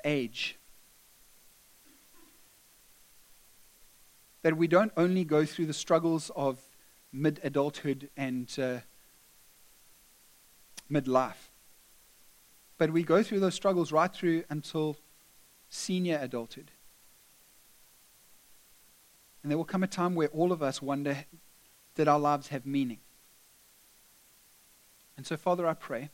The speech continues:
that you would show yourself to those who are asking that question, and that you would reveal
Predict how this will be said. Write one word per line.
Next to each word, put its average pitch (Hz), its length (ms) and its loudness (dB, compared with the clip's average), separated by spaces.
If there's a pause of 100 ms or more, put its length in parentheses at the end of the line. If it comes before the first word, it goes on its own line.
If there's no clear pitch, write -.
(960)
that - 180 -12
you 156 100 -2
would 151 160 0
show 151 560 0
yourself 143 520 -4
to - 100 -12
those 135 240 -2
who 147 100 -2
are 143 100 -2
asking 139 300 -4
that 131 160 -4
question, 139 760 -6
and 131 160 -10
that 131 160 -8
you 131 120 -4
would 131 120 -4
reveal 135 440 -2